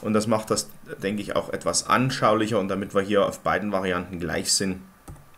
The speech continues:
benenne ich den also hier mal um in GitHub, äh, diesen Ordner. Und <clears throat> hier liegen jetzt unsere Symbole, Footprints und auch die drei D Packages drin. Die habe ich hier mal runter, auch mit runtergeladen.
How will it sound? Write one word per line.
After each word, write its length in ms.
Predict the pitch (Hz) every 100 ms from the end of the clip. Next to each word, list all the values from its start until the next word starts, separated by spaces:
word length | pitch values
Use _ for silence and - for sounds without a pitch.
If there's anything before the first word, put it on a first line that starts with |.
| - -
benenne 320 | 101 107 113
ich 100 | 120
den 200 | 113 107
also 200 | 104 98
hier 140 | 101 101
mal 240 | 95 90
um 240 | 113 117
in 240 | - 92 85 87 85
GitHub, 480 | 127 - 95 - - - - - -
äh, 200 | - 101
diesen 320 | 104 104 110
Ordner. 400 | - 98 101 92 - - - -
Und 640 | 104 98 101 101 - - -
<clears throat> 0 | 143 131 - - - - - 104
hier 320 | 110 131 127 -
liegen 340 | 98 110 117 110
jetzt 380 | 107 107 - 104
unsere 720 | 104 101 95 90 90 87 - - - -
Symbole, 540 | - 156 113 117 113
Footprints 580 | 113 110 - 101 95 95
und 160 | 101 -
auch 180 | 92
die 160 | - 92
drei 200 | - 92
D 200 | - 107
Packages 540 | 107 107 107 107 90
drin. 280 | - 131 170
Die 120 | 143
habe 160 | 120 117
ich 60 | -
hier 140 | 123
mal 160 | 117 104
runter, 460 | 110 143 147 -
auch 140 | 113 127
mit 220 | 156 -
runtergeladen. 680 | 139 135 127 113 113 110